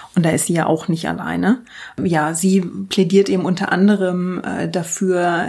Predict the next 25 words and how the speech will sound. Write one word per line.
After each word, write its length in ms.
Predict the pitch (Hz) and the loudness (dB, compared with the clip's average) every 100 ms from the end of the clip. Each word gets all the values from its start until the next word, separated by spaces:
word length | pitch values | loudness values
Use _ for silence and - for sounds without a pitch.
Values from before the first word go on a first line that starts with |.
| 196 | -4
dass 280 | 175 165 - | -4 -4 -2
bei 120 | 175 | -2
dem 160 | 170 175 | 0 -2
Entwurf 760 | 165 165 175 190 185 - - | -4 -2 2 2 2 -4 -6
des, 340 | 170 165 - - | -4 -2 -4 -4
des 160 | 175 | -6
B 140 | - 165 | -2 0
G 140 | 165 | 0
B 200 | 165 165 | 0 0
zum 160 | 165 170 | -2 -4
Beispiel 500 | 156 170 - 190 165 | 0 0 0 0 -2
die 140 | 160 | -2
Gütertrennung 880 | 170 190 180 - 175 160 160 156 160 | -2 2 0 -2 -4 -2 -2 -2 -4
eingeführt 680 | 170 165 165 - 165 165 - | -2 -4 -6 -6 -6 -6 -8
wird. 280 | 165 - - - - - - | -8 -10 -14 -18 -16 -16 -6
Und 500 | 180 170 170 170 - | -2 0 0 -2 -2
mit 180 | 175 165 | -4 2
dieser, 440 | 196 196 190 180 180 | 2 4 2 2 0
in 100 | 180 | 0
diesem 260 | 190 202 | 2 2
ganzen 280 | 190 175 190 | 2 -2 -6
Komplex 880 | - 175 165 180 196 - - - - - - - - | -4 -4 -4 0 0 -2 -8 -10 -12 -20 -20 -18 -6
ja, 260 | 160 156 139 | -2 0 -2
gibt 420 | 165 190 185 - | -2 -2 -2 -6
es, 420 | 175 170 - - | -4 -2 -4 -6